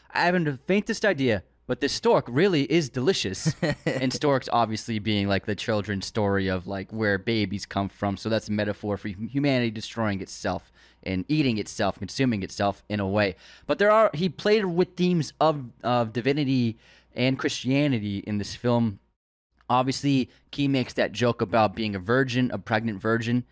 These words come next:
Speaker 1: Obviously, it's a joke. She says she just doesn't even know the, the name of the father. And then also, she tells Theo in a barn, in a stable, and that's, what's, what's the story? The, uh, the nativity story. So very much just like that. He's, he's sprinkling themes and images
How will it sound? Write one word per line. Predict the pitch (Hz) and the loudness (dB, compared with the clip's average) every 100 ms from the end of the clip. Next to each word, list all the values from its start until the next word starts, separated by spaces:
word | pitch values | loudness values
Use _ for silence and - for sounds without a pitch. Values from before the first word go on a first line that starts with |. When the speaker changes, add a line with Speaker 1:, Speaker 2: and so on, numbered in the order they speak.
| _ _ | _ _
Speaker 1:
Obviously, | - 113 - 107 | -2 -2 -2 -6
it's | - | -8
a | |
joke. | 92 107 101 | -2 2 2
She | - | -2
says | 101 104 101 | -6 -4 -4
she | 101 | -6
just | 98 | -6
doesn't | 110 98 | -2 0
even | 98 | 0
know | 98 | 0
the, | 92 95 - | 0 -4 -4
the | |
name | 107 101 | -2 0
of | 95 | -2
the | |
father. | 92 101 98 98 98 - - - _ - | -2 0 2 2 0 -2 -16 -20 _ -2
And | 127 | 0
then | 139 | 4
also, | 143 135 147 131 117 | 2 2 2 2 2
she | - 151 | -2 -4
tells | 131 143 175 - | 0 0 0 -2
Theo | 175 165 160 | 2 4 4
in | - 147 | 4 2
a | 135 | 0
barn, | 131 175 135 110 127 | 2 4 4 2 0
in | 127 | -2
a | |
stable, | 127 196 220 113 127 - _ _ - | 0 2 2 2 -2 -6 _ _ -4
and | 113 | 2
that's, | 127 123 - - - | 2 2 -6 -12 -6
what's, | 135 - - | -4 -4 -6
what's | 135 135 | -8 0
the | 143 135 | 2 2
story? | 131 139 139 147 131 | 0 -2 0 0 -2
The, | 110 92 - _ | -4 -6 -10 _
uh, | - 113 | -10 -6
the | 107 123 | 0 2
nativity | 131 170 143 98 | 2 0 -2 -2
story. | - 95 98 - _ | -2 0 -2 -6 _
So | - 113 107 | -4 0 0
very | 104 127 131 | 2 2 4
much | 120 - - | 2 -2 -2
just | 131 - | -2 -2
like | 110 113 98 | 0 0 0
that. | 110 107 104 | 2 2 0
He's, | 113 - - - - | -4 -8 -12 -20 -16
he's | - 127 | -8 -8
sprinkling | - 160 185 165 151 139 - | -4 0 0 0 -2 -2 -4
themes | - 151 160 127 | -2 0 0 0
and | 120 - | -2 -2
images | 165 226 156 127 123 113 - | -2 0 0 0 2 0 -4